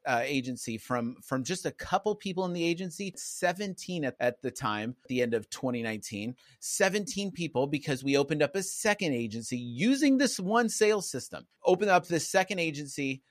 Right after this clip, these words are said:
but I also had my fourth kid. So as you can see, life was getting crazy, like, like, real crazy. There was so much stuff. And in that same year, I decided to start this podcast with,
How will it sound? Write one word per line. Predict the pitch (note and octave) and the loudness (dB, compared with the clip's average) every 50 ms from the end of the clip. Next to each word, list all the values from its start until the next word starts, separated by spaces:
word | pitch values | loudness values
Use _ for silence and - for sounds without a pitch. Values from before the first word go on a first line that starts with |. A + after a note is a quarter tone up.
| _ _ - | _ _ 4
but | D3+ E3 D#3+ D3+ - | 6 6 6 6 6
I | C3+ D3 | 4 6
also | D3+ D#3 E3 F#3+ F3+ - G3+ | 6 6 4 4 4 2 2
had | F3 D#3+ E3+ D#3+ D#3+ | 2 4 4 4 4
my | D#3+ D3+ | 2 0
fourth | C#3+ - - E3+ E3 D3+ - | -2 0 0 0 0 0 -2
kid. | - - G3+ A3 E3+ G#2+ F2+ - _ _ _ _ _ | -4 -2 0 2 2 0 -2 -4 _ _ _ _ _
So | - - D3 D3 C#3 D3 - - | 0 4 4 4 4 4 0 -2
as | - F#3+ G3 F#3 | 0 0 0 0
you | G#3 F#3+ | 0 -2
can | F3 D#3+ | -2 -2
see, | - G3+ F#3+ F3 E3 - - - _ C3 - | -2 0 0 0 0 -2 -4 -10 _ -4 2
life | E3+ F#3+ A3+ A3+ - | 2 4 4 2 0
was | B3 A#3+ G3+ | -2 -4 -2
getting | - - F#3 F3+ F#3 D#3+ | 0 0 0 0 0 -2
crazy, | D3+ - - D#3+ D#3 D3+ C3 G#2 F#2 D2 B1+ - _ _ _ | -4 -2 0 2 2 2 2 0 -6 -10 -10 -12 _ _ _
like, | - C3+ C3 - - _ | 2 2 2 0 -2 _
like, | - D3 C#3 A2+ - - - | -2 -2 -2 -2 -4 -10 -12
real | C3 B2+ C#3 D#3+ D#3+ D#3 C#3 | -6 0 6 8 8 8 8
crazy. | - - A#2 G#2 F#2+ F#2 D#2 E2 E2 E2+ - _ _ _ - - | 6 4 0 0 0 0 -6 -10 -12 -14 -16 _ _ _ -20 -2
There | D3 D3+ E3 E3 | 2 4 6 6
was | E3 D#3 - - | 4 2 0 -2
so | - - - - - A#3 G#3 A3 A3+ | -4 -4 -2 0 2 4 6 6 6
much | G#3 G3 G3 F#3 - - - | 6 4 2 2 2 0 -4
stuff. | - - E3 C#3+ A2 G2 - - _ _ _ _ | 0 4 6 6 6 4 0 -4 _ _ _ _
And | - F3+ F#3+ | -2 -2 -2
in | G#3 G#3 A#3+ A#3+ B3+ B3+ | 2 4 4 6 6 6
that | A#3+ A#3 A3 G#3+ | 6 4 4 2
same | - - - - A3 G#3+ A3 A3+ A3 G#3 | -2 -4 0 4 4 4 4 2 -2 -4
year, | G3 G3+ G#3+ A#3 A#3 G3 D3 | -6 -6 -2 2 2 4 4
I | C3+ C3+ D3+ | 4 2 2
decided | E3 D#3 - - G3+ A3 A#3 C4 A#3+ | 0 -2 -2 0 0 0 0 -2 -4
to | A#3 | -6
start | - - - D#3+ D#3 E3 - | -6 -2 2 2 2 2 2
this | - E3+ - | -2 -6 0
podcast | - - B3+ F#4 F4+ - - A2+ G#2 G#2 - - - | 2 2 2 2 2 2 4 4 4 4 4 0 0
with, | A#2 A#2 | 0 0